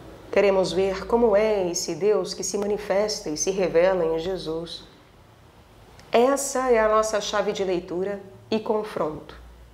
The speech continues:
Nossas imagens de Deus sempre têm de confrontar-se com a do Filho.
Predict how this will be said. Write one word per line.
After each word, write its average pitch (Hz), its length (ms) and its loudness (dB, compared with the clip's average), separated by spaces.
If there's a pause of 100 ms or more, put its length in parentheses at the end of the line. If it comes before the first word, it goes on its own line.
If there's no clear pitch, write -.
(560)
Nossas 180 460 2
imagens 170 420 0
de 156 160 -4
Deus 240 500 2 (240)
sempre 294 480 2
têm 285 280 2
de 233 120 2
confrontar-se 254 840 0
com 208 200 -4
a 220 60 0
do 226 120 0
Filho. 214 540 -2